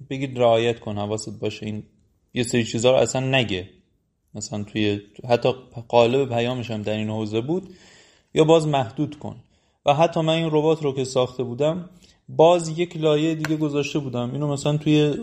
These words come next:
خود، م، سیستمی که برنامه نویسی کرده بودم پیاده کردم که یک سری کلمات، یک لیستی از کلمات اگه داخل متن بود، سریعاً چیز می‌زد و این ولید می‌زد،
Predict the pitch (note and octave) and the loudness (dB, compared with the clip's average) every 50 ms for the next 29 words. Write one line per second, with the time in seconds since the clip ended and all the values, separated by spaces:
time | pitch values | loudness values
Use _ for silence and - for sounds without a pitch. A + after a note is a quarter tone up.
0 | - - - - C#3+ C#3+ C#3+ D3+ D3+ D3 D3+ D3+ D3+ - - _ _ _ _ _ | -10 -12 -4 -2 -2 2 6 6 6 6 6 2 0 -4 -14 _ _ _ _ _
1 | _ _ _ _ _ _ _ _ _ _ _ _ _ _ _ _ - - D3+ A#2+ | _ _ _ _ _ _ _ _ _ _ _ _ _ _ _ _ -14 -10 -8 -6
2 | A#2 B2 B2 - - - _ _ _ _ _ _ _ - - - C3 - - - | -6 -6 -6 -6 -8 -12 _ _ _ _ _ _ _ -6 -4 -2 0 0 0 0
3 | D3 C#3+ D3 D3 C#3 D3 C#3+ C#3 C#3 C#3 C#3 - - _ - - _ _ _ _ | 0 0 0 0 0 2 2 2 2 2 0 -6 -16 _ -20 -20 _ _ _ _
4 | - A#2 A#2 A#2 A#2 A#2 A#2 A#2+ A#2 A#2 A#2 A#2+ A2+ A2 G#2+ - - - - A#2 | -6 2 2 4 4 4 0 -2 -2 -2 -4 -4 -4 -6 -8 -12 -14 -12 -8 -8
5 | A2+ A2 A2+ A2 A2+ A#2 B2 B2 A#2 - G#2+ G#2 G2+ G#2 G2+ G#2 G#2+ G#2 G#2 G2+ | -6 -6 -6 -6 -4 -4 -6 -6 -4 -2 -2 -2 -2 -2 -4 -2 0 0 0 0
6 | A2+ A#2+ B2 C3+ C#3+ C3+ - - C3 B2 B2 B2 A#2+ - - - _ _ _ _ | 0 -2 -2 -2 -6 -8 -4 -2 0 0 0 -2 -4 -8 -18 -20 _ _ _ _
7 | _ C3+ D#3+ F#3 - - - F3+ E3 D#3+ D#3 D#3 - D3+ C#3+ C#3 C#3+ C#3 D3+ D#3+ | _ 2 2 2 2 2 0 2 2 2 -2 2 2 4 4 4 4 2 2 0
8 | D#3 C3 - - - - _ C3 C3+ C3+ - - C#3 D3 C#3+ - - C3+ B2+ B2 | -2 -2 -4 -8 -18 -20 _ -10 -10 -10 -8 -8 -8 -6 -6 -4 -2 -2 -2 -2
9 | - - - B2 A#2 A#2+ A#2+ C3 B2 A2+ - C3 C3+ C3 B2 A2 A#2 A#2 A2+ - | -2 -2 -2 -2 0 0 0 -2 -4 0 0 2 2 2 2 4 4 2 4 2
10 | A#2+ A#2 A#2 A2+ A#2 A#2 A#2 A#2 A#2 - _ D3+ D#3 E3 D#3+ - - _ _ - | -2 -2 -2 -2 -2 -2 -2 -4 -6 -8 _ -6 -6 -6 -8 -14 -20 _ _ -12
11 | - - B2 B2 B2 B2 B2 B2+ C#3 D3 D#3 D3 A#2 G#2+ - _ - - A#2+ G#2 | -6 2 2 2 4 4 0 0 0 -2 -2 -4 -6 -10 -16 _ -8 -8 -6 -6
12 | G#2+ G#2 F#2+ G2 G2+ G2 G2 - - _ _ _ _ - A2+ A2 - - - - | -6 -8 -8 -8 -8 -8 -8 -12 -16 _ _ _ _ 0 2 2 2 0 -4 -6
13 | A#2 - - B2+ A#2 A2 G#2+ A2+ A2 G#2+ A2 G#2+ G#2+ - G2+ - - - | -8 -6 -4 -2 -2 4 6 4 6 6 2 -2 -4 -8 -14 -14 -14 -18